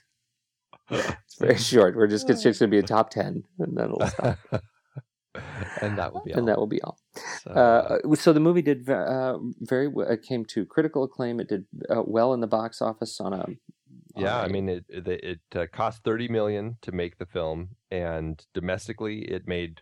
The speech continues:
Speaker 2: about almost eighty-four million. Internationally, uh, almost about eighty-three million. So worldwide, it made hundred sixty-six, almost hundred sixty-seven million.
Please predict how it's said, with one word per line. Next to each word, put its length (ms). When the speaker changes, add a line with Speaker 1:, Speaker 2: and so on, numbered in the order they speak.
Speaker 2:
about 460
almost 340
eighty-four 440
million. 560
Internationally, 800
uh, 240
almost 400
about 340
eighty-three 560
million. 480
So 240
worldwide, 720
it 60
made 180
hundred 260
sixty-six, 880
almost 300
hundred 220
sixty-seven 580
million. 400